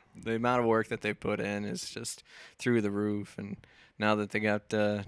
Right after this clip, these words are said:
Jeremy Ober in there, uh, he's kind of, I think, their newest member, uh, in guitar, so that's, that's kinda cool.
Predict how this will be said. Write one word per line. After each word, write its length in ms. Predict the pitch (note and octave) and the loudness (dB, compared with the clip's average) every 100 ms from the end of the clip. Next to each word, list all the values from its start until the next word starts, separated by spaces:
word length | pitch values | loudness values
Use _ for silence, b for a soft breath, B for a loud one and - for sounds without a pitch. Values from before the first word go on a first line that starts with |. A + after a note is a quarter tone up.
| - | -4
Jeremy 360 | A2+ C3 B2+ A#2 | 2 4 4 4
Ober 460 | B2 B2 B2 B2 | 4 2 2 0
in 240 | B2 B2 A#2+ | 0 0 -2
there, 460 | A#2+ A#2 A#2+ B2+ | -2 -2 -2 -2
uh, 260 | A#2 G#2 G2+ | 0 -2 -4
he's 220 | A2 C3 | -6 -8
kind 260 | - A#2+ A#2 | -4 -2 -2
of, 140 | G2+ G2+ | -4 -8
I 100 | - | -12
think, 220 | A#2 F2 - | -10 -8 -6
their 140 | A2 | -6
newest 640 | G2+ G#2 A2 E3 - - | -6 -6 -6 -6 -8 -6
member, 560 | G#3 G#2+ D3+ - - - B B B - | -4 -2 -4 -6 -6 -8 B B B -8
uh, 80 | - - - | -8 -8 -6
in 180 | A2+ G#2+ | -4 -4
guitar, 720 | G#2 - A2 G#2 G2+ G2+ A2+ - | -6 -2 -2 0 -2 -4 -8 -10
so 300 | - - G2 | -8 -6 -4
that's, 320 | G#2 A#2 - B B | -4 -4 -8 B B
that's 200 | - D3 | 0 0
kinda 260 | - G#2 G2 | 0 -4 -4
cool. 300 | - - | -8 -8